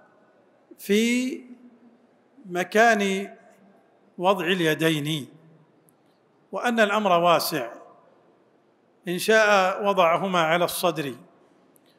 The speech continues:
وإن شاء وضعهما تحت السرة، وإن شاء وضعهما فوق السرة، والأمر في هذا واسع، وإن نوع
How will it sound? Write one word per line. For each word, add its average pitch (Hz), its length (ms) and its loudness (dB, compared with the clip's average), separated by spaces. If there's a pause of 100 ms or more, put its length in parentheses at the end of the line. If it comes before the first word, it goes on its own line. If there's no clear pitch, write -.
(300)
وإن 185 280 -8
شاء 208 500 2
وضعهما 190 920 0
تحت - 360 -4
السرة، 185 800 -2 (840)
وإن 180 260 -8
شاء 208 420 2
وضعهما 190 800 0
فوق 190 360 -2
السرة، 180 680 -2 (1600)
والأمر 202 380 -4
في 170 140 -4
هذا 165 220 2
واسع، 156 400 -2 (960)
وإن 220 340 -6
نوع 190 600 0